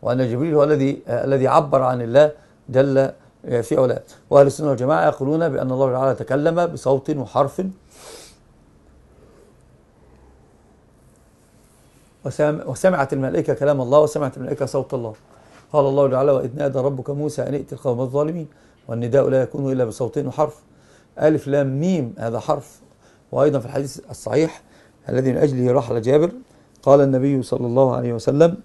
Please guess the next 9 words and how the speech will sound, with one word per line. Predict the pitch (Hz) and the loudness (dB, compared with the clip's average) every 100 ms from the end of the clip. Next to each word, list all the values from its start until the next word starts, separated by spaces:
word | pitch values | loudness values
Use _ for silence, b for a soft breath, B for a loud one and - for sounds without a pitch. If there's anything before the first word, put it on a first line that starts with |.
| _ _ - | _ _ -6
"إن | 120 | -2
الله | 123 139 | 4 4
يحشر | 139 - 131 | 4 0 -4
الأولين | 120 117 117 127 131 | -4 -2 -2 -2 -4
والآخرين | 117 104 107 120 151 170 - b b b _ | -4 -8 -8 -6 -6 -6 -14 b b b _
فيناديهم | 127 120 120 117 147 143 | -6 -6 -4 -4 -4 -4
فيقول"، | 117 123 113 147 165 190 - _ _ _ _ _ _ _ _ _ _ _ _ _ _ _ _ _ b b b b 127 | -4 -4 -4 -2 -2 -2 -14 _ _ _ _ _ _ _ _ _ _ _ _ _ _ _ _ _ b b b b -8
فيناديهم | 123 131 127 160 131 | -2 -2 0 -2 -2
بصوت | 120 143 139 202 | 0 0 2 -2